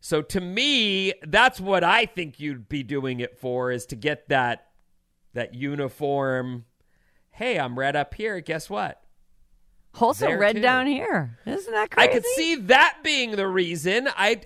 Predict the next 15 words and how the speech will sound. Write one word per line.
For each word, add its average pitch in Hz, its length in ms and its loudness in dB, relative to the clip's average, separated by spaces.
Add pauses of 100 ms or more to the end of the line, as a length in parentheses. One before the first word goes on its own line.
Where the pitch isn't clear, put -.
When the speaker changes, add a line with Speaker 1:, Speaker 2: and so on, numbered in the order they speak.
Speaker 1:
I 233 200 6
have 226 540 2 (140)
had 202 380 2
a 190 80 -4
fascination 175 760 -4
with 156 140 -10
that 147 260 -4
forever, 117 460 -2
like 110 180 -6
a 107 80 -8
blonde 123 540 -4
being 117 380 -6
blonde 113 580 -4
or 101 180 -6
a 92 120 -12